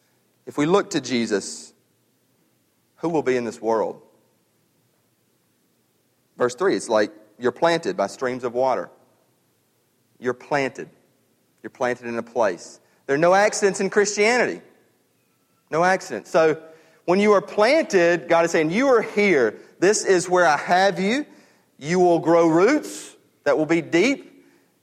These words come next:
You will grow branches out into the world, and you will bear fruit. You look to Jesus. To him we delight and meditate on his word, and then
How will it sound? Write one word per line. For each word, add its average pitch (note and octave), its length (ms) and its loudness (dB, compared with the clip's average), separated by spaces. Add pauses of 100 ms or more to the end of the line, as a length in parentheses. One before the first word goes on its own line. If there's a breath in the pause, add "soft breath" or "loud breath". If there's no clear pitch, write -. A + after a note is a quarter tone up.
(300)
You A#2 80 -8
will A#2 80 -4
grow D3 180 2
branches F#3+ 560 2
out G3+ 180 4
into G#3 160 2
the F#3+ 100 4
world, B3 560 2 (1000)
and G#2+ 100 -14
you C3 60 -4
will D#3 100 -2
bear D3+ 260 2
fruit. D#3+ 500 -4 (1700)
You A#2+ 120 -14
look E3+ 180 0
to F3 80 -6
Jesus. G3 840 -2 (1300)
To A2+ 80 -20
him F#3 460 -2 (240)
we B2+ 100 -12
delight B2 380 2
and B2+ 100 -10
meditate D#3+ 420 0
on C#3 120 -2
his B2 160 -6
word, D#3+ 500 2
and C3+ 180 -4
then C#3+ 360 -2